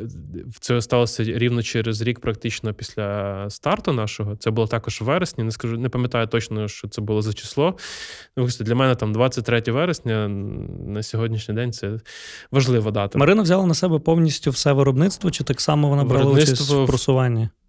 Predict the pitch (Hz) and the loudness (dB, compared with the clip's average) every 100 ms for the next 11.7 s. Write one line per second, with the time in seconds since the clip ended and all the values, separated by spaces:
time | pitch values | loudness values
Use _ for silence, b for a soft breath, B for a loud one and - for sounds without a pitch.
0 | - 120 123 - 147 180 180 170 147 131 | -10 -8 -6 -4 -2 2 2 4 2 2
1 | 127 127 131 117 117 113 - 110 110 117 | 2 2 2 4 2 0 0 -2 -2 -2
2 | 120 156 190 - 139 139 - - - 110 | 0 0 -2 0 2 2 0 -12 -10 -4
3 | 113 117 113 110 107 104 104 104 101 101 | -4 -2 -2 -2 -4 -4 -4 -4 -6 -6
4 | 101 107 B B B B B B B - | -8 -12 B B B B B B B -8
5 | 139 156 123 131 131 139 135 247 240 135 | 2 4 4 4 4 2 2 2 2 4
6 | 135 131 123 123 - 165 160 139 131 135 | 4 0 -2 -6 0 2 2 0 0 0
7 | 127 120 113 113 107 107 107 - 104 104 | 0 0 -2 -4 -4 -2 -4 -8 -6 -6
8 | 101 98 101 - _ 151 - 131 151 151 | -6 -8 -10 -14 _ 0 2 2 0 -4
9 | - 131 143 - 135 135 127 123 127 156 | -4 -4 -4 0 2 4 4 4 2 0
10 | - b b b b _ - 117 117 113 | -4 b b b b _ -6 -4 -2 -2
11 | 110 113 113 120 180 208 | -2 -2 0 2 2 2